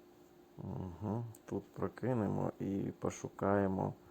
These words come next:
ось так червоненький з краєчку. Мілійки. Тепер ось так. Це зайве було.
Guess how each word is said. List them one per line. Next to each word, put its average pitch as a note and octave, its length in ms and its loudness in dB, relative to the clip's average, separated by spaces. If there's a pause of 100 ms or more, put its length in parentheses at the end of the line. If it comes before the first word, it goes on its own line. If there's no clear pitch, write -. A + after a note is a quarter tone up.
(360)
ось G2+ 240 -6
так F2+ 320 2
червоненький F#2 840 0
з - 100 -10
краєчку. F2+ 800 -2 (1800)
Мілійки. F#2 800 0 (1500)
Тепер F#2 420 -2
ось F2+ 220 -4
так. G#2+ 460 4 (3250)
Це - 220 -2
зайве F#2 520 4
було. G2 540 2